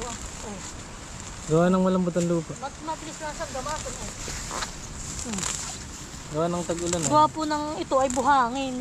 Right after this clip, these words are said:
Speaker 1: na lupa.
Speaker 2: Hmm.
Speaker 1: Kumbaga po siya ay buhaghag. Oh, madali po siyang gamasan.
Speaker 2: Wala, hindi natin magagawa ngayon, tayo may mga
Speaker 1: Oo,
Speaker 2: pupuntahan
Speaker 1: kayo
Speaker 2: pa.
Speaker 1: po laging may pasok sa Maloyski.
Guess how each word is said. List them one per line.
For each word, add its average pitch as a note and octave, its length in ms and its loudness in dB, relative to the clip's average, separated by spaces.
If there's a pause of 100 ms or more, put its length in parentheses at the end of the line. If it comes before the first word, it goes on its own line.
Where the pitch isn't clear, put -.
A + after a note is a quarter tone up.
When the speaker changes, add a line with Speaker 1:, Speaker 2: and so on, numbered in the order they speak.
Speaker 1:
na B3 120 2
lupa. B3 360 4
Speaker 2:
Hmm. C4 200 -2
Speaker 1:
Kumbaga C4+ 340 2
po B3+ 140 -2
siya B3+ 320 0
ay B3+ 80 4
buhaghag. A#3 500 4 (580)
Oh, G#3+ 100 -4
madali A3 340 0
po A#3 120 -4
siyang A#3+ 240 -2
gamasan. A3+ 560 0 (280)
Speaker 2:
Wala, D#3+ 160 2
hindi E3 140 2
natin E3 240 2
magagawa E3 420 4
ngayon, E3 140 0
tayo D#3 120 0
may D#3 120 -2
mga D3+ 120 -4
Speaker 1:
Oo, D3 120 -4
Speaker 2:
pupuntahan D3+ 400 0
Speaker 1:
kayo C#4+ 120 2
Speaker 2:
pa. C4+ 60 -2
Speaker 1:
po C#4+ 100 -4
laging C4+ 280 2
may C4 140 -6
pasok C#4 380 2
sa C4+ 160 -6
Maloyski. C4+ 680 -2